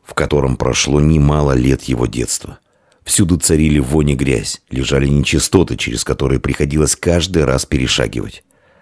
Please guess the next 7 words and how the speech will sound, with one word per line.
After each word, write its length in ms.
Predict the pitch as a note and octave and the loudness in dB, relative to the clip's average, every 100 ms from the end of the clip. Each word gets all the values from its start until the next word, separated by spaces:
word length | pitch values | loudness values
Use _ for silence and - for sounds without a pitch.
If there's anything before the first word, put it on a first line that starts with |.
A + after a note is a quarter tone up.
| _ - | _ -10
Старинные 540 | - G2 A#2+ B2 A2 F#2+ | -2 2 4 6 6 4
фрески 420 | F2+ A2+ - G2 | 4 2 2 0
были 440 | F2 A2 F#2+ - - | 2 4 4 0 0
изуродованы. 840 | F2 E2 D#2+ E2+ C#2 A#1 A1 G1+ _ _ _ _ _ _ | 0 2 2 2 0 -2 -4 -8 _ _ _ _ _ _
Новые 340 | D#2 D#2+ C#2+ C#2 | 0 2 2 2
хозяева 480 | D2 B1+ C#2 B1+ | 0 0 0 2
виллы 420 | C2 E2 G2+ G#2 | 2 2 4 2